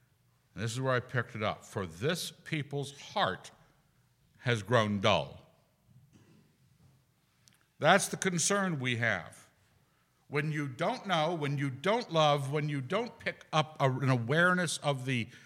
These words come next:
of that which stands around you, the abundance that is in front of you, the goodly theme that you have constantly.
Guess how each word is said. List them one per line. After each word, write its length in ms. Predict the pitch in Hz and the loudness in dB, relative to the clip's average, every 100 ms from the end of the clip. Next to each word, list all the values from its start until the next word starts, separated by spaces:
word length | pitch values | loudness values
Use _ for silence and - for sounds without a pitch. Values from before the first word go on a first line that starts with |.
| - - - | -20 -6 4
of 260 | 139 117 | 4 6
that 240 | 156 160 151 | 4 2 2
which 140 | 151 | 0
stands 420 | - 156 147 120 | 2 4 4 2
around 440 | 131 123 127 131 117 | 0 2 2 2 0
you, 80 | |
the 140 | 107 120 | 0 0
abundance 720 | 104 98 139 170 156 151 123 | -2 0 0 2 0 -2 -6
that 160 | 135 123 | -8 -10
is 140 | 107 | -10
in 100 | 117 | -12
front 260 | - 127 123 | -8 -8 -6
of 140 | 101 | -8
you, 240 | 104 98 110 - - | -8 -8 -10 -18 -10
the 120 | 127 | -4
goodly 420 | 131 156 175 151 131 | 0 2 2 0 -4
theme 500 | - 175 165 143 131 | -4 -2 0 0 -2
that 120 | 120 | -4
you 200 | 151 156 | -4 -2
have 380 | 160 147 123 - | 0 0 -2 -8
constantly. 760 | 170 175 - - 123 101 | -6 -6 -6 -10 -12 -10